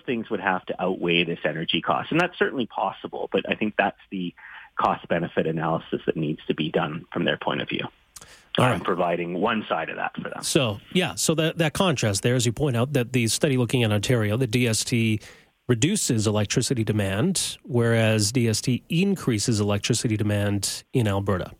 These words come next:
Speaker 2: by roughly about the same amount.
Speaker 1: Exactly, exactly.
Speaker 2: Yeah, well, that's, that's
Speaker 1: Yeah.
Speaker 2: certainly fascinating. Blake, thanks so much for spending some time with us here today. Appreciate it.
Speaker 1: You bet, Rob. Thanks for
Speaker 2: All
Speaker 1: having
Speaker 2: right,
Speaker 1: me.
Speaker 2: take care.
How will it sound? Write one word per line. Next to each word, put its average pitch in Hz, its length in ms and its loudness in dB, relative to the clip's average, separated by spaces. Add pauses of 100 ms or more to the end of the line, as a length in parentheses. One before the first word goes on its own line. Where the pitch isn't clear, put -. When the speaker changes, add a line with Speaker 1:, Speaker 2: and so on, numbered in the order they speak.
(140)
Speaker 2:
by 135 140 4
roughly 131 300 0
about 104 200 0
the 107 60 2
same 113 220 2
amount. 92 280 -4 (460)
Speaker 1:
Exactly, 101 640 -2 (180)
exactly. 90 540 -10 (120)
Speaker 2:
Yeah, 101 240 -2 (160)
well, 98 100 2
that's, - 300 0
that's 147 180 2
Speaker 1:
Yeah. - 60 0
Speaker 2:
certainly 127 220 2
fascinating. 127 500 2
Blake, 151 200 2
thanks 208 200 0
so 196 80 0
much 190 140 0
for 180 60 0
spending 185 220 2
some 156 160 0
time 170 180 2
with 110 100 0
us 107 120 0
here 127 80 2
today. 110 200 0
Appreciate 113 380 0
it. 85 120 -8 (440)
Speaker 1:
You 135 200 2
bet, 151 180 0
Rob. 117 180 0
Thanks 123 160 -6
for 131 60 0
Speaker 2:
All 120 60 6
Speaker 1:
having 104 160 2
Speaker 2:
right, - 60 0
Speaker 1:
me. 131 80 2
Speaker 2:
take - 20 -6
care. 160 140 2